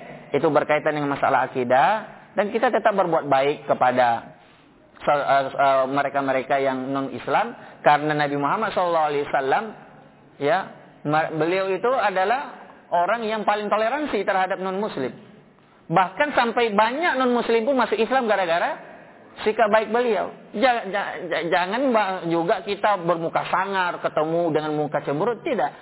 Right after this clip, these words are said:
Kita tetap menunjukkan akhlak yang baik. Jangan, ya, mu-, mudah-mudahan dengan akhlak yang baik ini, dengan muamalah yang baik ini, mereka jadi tertarik untuk masuk ke dalam agama Islam.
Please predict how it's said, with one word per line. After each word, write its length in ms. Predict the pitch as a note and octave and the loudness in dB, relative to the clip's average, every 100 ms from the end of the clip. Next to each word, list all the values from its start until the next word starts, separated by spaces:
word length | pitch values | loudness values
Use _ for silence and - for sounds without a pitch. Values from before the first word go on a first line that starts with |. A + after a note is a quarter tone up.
| - - - | -20 -18 -4
Kita 240 | A#3+ C#4 | 0 0
tetap 240 | C4+ B3 A#3+ | 0 0 0
menunjukkan 560 | A3+ G#3+ G#3+ C#4 C4+ | 0 0 0 0 0
akhlak 320 | G3+ G#3 G#3 F#3 | -2 0 0 0
yang 160 | F#3+ | 0
baik. 320 | F3+ G#3 G#3+ | 2 2 2
Jangan, 280 | F#3 G#3+ G#3+ G#3 - - - - | 0 0 -2 -6 -10 -18 -10 -2
ya, 280 | G3 G3 E3 C3+ F#2+ G#2 - | 2 2 0 -4 -8 -12 -8
mu-, 240 | F3 F3+ - G3 | -8 -8 -4 -2
mudah-mudahan 1040 | A3 A#3 A3 G3+ F3 D3+ F3 A#3 - - - - | 0 -2 -2 0 0 0 -2 -6 -12 -18 -20 -20
dengan 400 | - E3 F#3+ F#3+ | -6 0 0 -2
akhlak 480 | - B3+ A#3+ A#3 G3+ | -2 -4 0 -2 0
yang 160 | G3+ F#3 | -2 2
baik 240 | F3+ D#3 | 0 0
ini, 480 | C#3 C#3 G#3 F#4 - - - - - | -4 -2 -2 -4 -10 -20 -20 -20 -4
dengan 320 | D#3 F#3+ G3+ | 0 0 0
muamalah 560 | F#3 E3+ F3+ A#3 A#3 G#3+ | 0 0 0 0 2 0
yang 160 | F#3 | 0
baik 200 | E3+ F3 D#3+ | 0 0 -4
ini, 240 | F#3+ A#3 | -4 -4
mereka 400 | F3 E3+ E3 E3 | -2 0 0 -2
jadi 240 | F3 D#3 E3+ | -2 -2 -2
tertarik 480 | D3+ - C#3+ E3+ | -2 0 0 0
untuk 320 | D3 C#3+ D3 - - - - _ _ _ - | -2 -2 -4 -6 -20 -20 -20 _ _ _ -6
masuk 400 | D3+ D3 G#3+ D#3+ | -4 -4 -6 -2
ke 40 | C#3 | 0
dalam 240 | C#3+ D3+ | 0 0
agama 320 | C3+ C3 B2+ | 0 -2 -2
Islam. 560 | B2 - A#2+ A#2 A2+ | -8 -4 -2 -2 -4